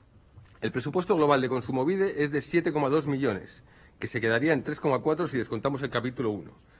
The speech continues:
Cinco coma nueve millones provienen de la transferencia realizada por el departamento y el resto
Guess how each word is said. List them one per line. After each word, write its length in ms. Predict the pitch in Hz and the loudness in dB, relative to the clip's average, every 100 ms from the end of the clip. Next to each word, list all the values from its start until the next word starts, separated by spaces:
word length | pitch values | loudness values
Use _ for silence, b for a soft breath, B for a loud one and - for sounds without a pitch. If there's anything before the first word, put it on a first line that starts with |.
| b b | b b
Cinco 360 | - 160 160 | -2 0 2
coma 180 | 143 135 | 2 2
nueve 400 | 143 190 214 233 - - | 2 4 4 2 -8 -12
millones 420 | 120 123 165 202 - | -4 0 2 2 0
provienen 340 | 151 151 170 | 0 2 2
de 80 | 151 | 2
la 100 | 127 | 0
transferencia 540 | 120 127 147 180 185 | -2 -2 0 2 0
realizada 400 | 143 123 151 151 | 2 2 2 2
por 120 | 147 | 2
el 60 | 147 | 2
departamento 640 | 139 135 139 147 131 - - b b b | 2 0 2 0 0 -8 -20 b b b
y 120 | 113 113 | -2 0
el 160 | 107 | 2
resto 440 | 165 190 - 214 | 0 -2 -4 -6